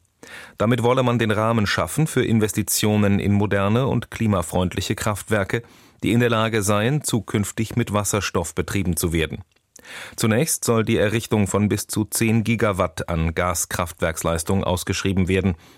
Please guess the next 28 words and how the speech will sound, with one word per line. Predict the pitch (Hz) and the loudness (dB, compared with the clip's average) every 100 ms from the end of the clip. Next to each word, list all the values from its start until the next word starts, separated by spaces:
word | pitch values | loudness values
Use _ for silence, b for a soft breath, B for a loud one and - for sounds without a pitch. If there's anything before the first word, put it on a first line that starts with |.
| B B _ | B B _
Förderungen | - 101 95 101 110 143 143 | -2 0 2 2 2 2 2
sollen | 131 120 120 107 | 0 2 0 0
aus | 101 | -2
dem | - 113 | 0 -2
Klima- | - 117 110 101 98 | 0 2 2 4 2
und | 85 90 - | 0 -2 -2
Transformationsfonds | 95 92 104 101 - 113 104 - - 92 82 - | -4 -2 -2 -2 0 0 0 0 -2 0 0 0
finanziert | 87 82 - 85 78 | 0 0 -2 -2 0
werden. | 85 78 - B B B B B | 0 -2 -6 B B B B B
Wie | - 82 | -4 -2
es | - 87 - | -2 -4 -2
aus | 82 - | -4 -2
Koalitionskreisen | - 85 85 - 107 98 - 90 90 98 | -2 0 0 0 0 0 0 0 2 0
hieß, | 98 139 - 139 | 2 0 0 -2
liegen | 131 127 | 0 0
die | 117 | -2
Kosten | - 110 - - 147 | -2 -2 -2 -2 0
bei | 131 123 | 0 0
ungefähr | 104 117 110 - 107 104 | 0 0 0 -2 -2 0
sechzehn | 95 92 - - 90 | -2 -4 -4 0 2
Milliarden | 90 87 87 87 101 | 2 2 0 0 -2
Euro | 101 101 107 104 92 | 0 0 2 0 -2
für | - 104 | 0 -2
die | 113 | 0
nächsten | 117 107 - 101 | 0 0 0 0
rund | 92 101 107 - | 2 0 -2 -2
zwanzig | 98 87 - 90 | -2 -2 -4 -2
Jahre. | 98 92 | 0 0